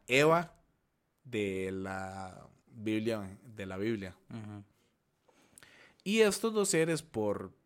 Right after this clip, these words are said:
Speaker 1: decisión del Consejo Anunnaki, fueron llevados a la nave nodriza. Entonces, un dato muy importante a tener en cuenta es que los Anunnaki y los grises, sobre, pero sobre todo los primeros, o sea, los Anunnaki,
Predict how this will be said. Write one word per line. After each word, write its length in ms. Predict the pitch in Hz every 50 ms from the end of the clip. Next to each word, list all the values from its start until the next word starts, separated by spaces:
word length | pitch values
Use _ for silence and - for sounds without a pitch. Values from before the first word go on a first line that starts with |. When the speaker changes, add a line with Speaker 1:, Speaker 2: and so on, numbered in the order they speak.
| _
Speaker 1:
decisión 640 | _ 113 113 117 113 107 98 104 98 110 117 120 123
del 120 | 127 107
Consejo 440 | - - 104 92 - 110 104 120 127
Anunnaki, 440 | 131 139 135 131 127 127 127 - 147
fueron 320 | - - 120 113 117 120
llevados 440 | 120 123 123 127 127 127 131 - -
a 60 | 107
la 120 | 98 95 92
nave 240 | 98 98 104 110
nodriza. 580 | 117 123 123 120 117 127 131 143 - 113 95 90 - _ _ _ - - - - - - _ _
Entonces, 300 | - 151 151 180 185 185
un 120 | 196 196 190
dato 220 | 170 160 160 175
muy 140 | 170 156 147
importante 520 | 151 151 - 143 127 - 120 117 113 113
a 80 | 123 117
tener 280 | - 107 101 101 95 110
en 80 | 110
cuenta 420 | - - 110 107 107 - - 110 -
es 220 | - 113 110 98 -
que 160 | - - 101
los 220 | 95 95 95 -
Anunnaki 520 | 101 95 98 101 98 101 107 113 - - 147
y 20 |
los 200 | 156 160 156 143
grises, 440 | 139 135 127 127 127 - - 95 90
sobre, 340 | - - 101 95 95 95 95
pero 400 | - _ - 113 104 92 87 87
sobre 360 | - - 110 107 104 95 98
todo 340 | - _ - 127 120 110 104
los 200 | 104 104 98 -
primeros, 680 | - - 127 110 104 113 120 127 139 151 147 135 - -
o 60 | -
sea, 180 | 110 120 117 107
los 180 | 101 98 98 101
Anunnaki, 640 | 101 101 110 117 127 135 135 131 135 - 175 165